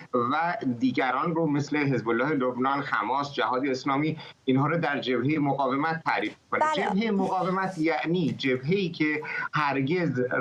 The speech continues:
Speaker 1: موجودیت اسرائیل رو به رسمیت نمیشناسه، به چیزی به نام صلح با اسرائیل در هیچ شرایطی، اه، اه، اه، قائل نیست. ببینید، شما یه موقع است میگید که الان زمینه برای ش-، صلح مساعد نیست.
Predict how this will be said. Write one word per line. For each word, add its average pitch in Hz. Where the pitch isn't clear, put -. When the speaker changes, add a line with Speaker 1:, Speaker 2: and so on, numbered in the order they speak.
Speaker 1:
موجودیت 135
اسرائیل 135
رو 131
به 117
رسمیت 117
نمیشناسه، 170
به 139
چیزی 180
به 139
نام 147
صلح 180
با 123
اسرائیل 120
در 127
هیچ 254
شرایطی، 147
اه، 139
اه، 131
اه، 131
قائل 131
نیست. 175
ببینید، 202
شما 185
یه 214
موقع 202
است 196
میگید 180
که 170
الان 185
زمینه 156
برای 156
ش-، -
صلح 190
مساعد 151
نیست. -